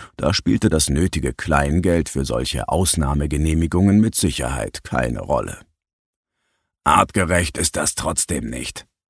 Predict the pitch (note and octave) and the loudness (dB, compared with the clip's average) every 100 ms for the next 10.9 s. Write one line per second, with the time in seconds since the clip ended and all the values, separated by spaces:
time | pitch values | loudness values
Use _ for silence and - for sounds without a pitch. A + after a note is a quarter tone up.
0 | _ _ - A#1+ - A#1+ A#1+ A#1+ A#1+ - | _ _ -10 -8 -8 -6 -6 -6 -6 -8
1 | A1 G1+ - _ _ _ _ _ _ G3+ | -10 -10 -14 _ _ _ _ _ _ 6
2 | D#3 E2+ - _ _ _ _ _ _ _ | 6 6 0 _ _ _ _ _ _ _
3 | - D#2 B1 G#1+ - D2+ - - B1+ B1+ | -4 -2 -2 -6 -4 -4 -4 -6 -4 -4
4 | A#1+ - A#1 A1+ - _ _ _ - B2+ | -4 -6 -8 -10 -16 _ _ _ 6 8
5 | B2 D#3 C#3 D3 C3 - - D3+ A2 G#2 | 10 8 8 4 4 0 6 6 8 6
6 | C#3+ C#3 A2 G#2+ G#2+ B2 - F#2 G2 F#2+ | 6 6 6 8 6 4 2 2 4 6
7 | G2+ A#2 G2+ F2+ - F#2 F#2+ - - - | 6 4 4 0 2 2 2 -4 -14 -16
8 | _ _ - A#2 A2 - A2 C#3+ - C3 | _ _ 2 4 4 4 4 4 4 4
9 | - F#2+ F2+ F#2 F#2 - G#2 C3+ A#2 E2 | 4 0 2 4 4 4 4 6 6 6
10 | F#2+ D2+ - D#2+ - F#2 E2+ - | 4 0 -2 -4 2 2 2 -4